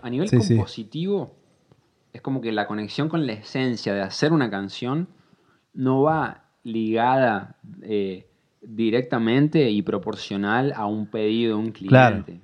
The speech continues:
Speaker 1: ¿te das
Speaker 2: Claro,
Speaker 1: cuenta?
Speaker 2: no, sí, sí,
Speaker 1: Por eso
Speaker 2: eh.
Speaker 1: digo que en mí la música es algo que siempre fue un hobby y a la vez no lo fue,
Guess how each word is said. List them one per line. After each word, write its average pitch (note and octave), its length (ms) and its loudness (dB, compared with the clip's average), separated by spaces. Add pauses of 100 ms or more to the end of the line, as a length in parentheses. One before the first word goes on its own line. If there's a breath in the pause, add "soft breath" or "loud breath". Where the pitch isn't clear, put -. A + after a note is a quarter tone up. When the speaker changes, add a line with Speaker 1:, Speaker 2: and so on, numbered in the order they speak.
Speaker 1:
¿te - 100 -16
das F#2+ 80 -14
Speaker 2:
Claro, A#2 260 6
Speaker 1:
cuenta? A2 180 4
Speaker 2:
no, G2+ 60 0
sí, A#2+ 260 0
sí, A#2 220 4
Speaker 1:
Por A2+ 80 0
eso A#2+ 100 2
Speaker 2:
eh. A#2+ 80 8
Speaker 1:
digo B2 160 0
que G#2 240 -6 (540)
en A2 140 -4
mí A#2 80 2
la A#2+ 100 2
música A#2 320 -2
es G#2 60 -4
algo G#2+ 200 0
que F#2 200 -8 (220)
siempre B2+ 300 0
fue C3 140 -2
un - 20 0
hobby C#3+ 360 2
y B2+ 60 2
a A2 60 0
la G#2 80 -2
vez G2+ 140 -2
no G#2+ 100 0
lo G#2 100 -2
fue, A#2 400 -6